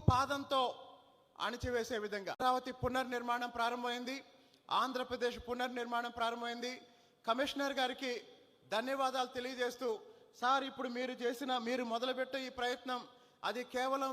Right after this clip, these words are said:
విజయవాడ నగరానికి, ఎన్టీఆర్ జిల్లాకే కాదు, ఆంధ్రప్రదేశ్ రాష్ట్రంలో స్వేచ్ఛగా,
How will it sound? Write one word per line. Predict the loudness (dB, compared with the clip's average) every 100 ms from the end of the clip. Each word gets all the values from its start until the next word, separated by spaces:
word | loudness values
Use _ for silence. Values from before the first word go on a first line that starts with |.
| -2
విజయవాడ | -2 4 4 4 0
నగరానికి, | 0 0 0 -4 -4
ఎన్టీఆర్ | -4 -2 -2 0
జిల్లాకే | 0 2 2 0 0
కాదు, | 0 2 -2 -2 -16 -20 0 4 4
ఆంధ్రప్రదేశ్ | 4 2 2 2 2 0 4
రాష్ట్రంలో | 2 2 0 2 4 2 0 -14 -20 -20 -20 _ _ _ _ _ _ -4
స్వేచ్ఛగా, | 6 6 6 2 4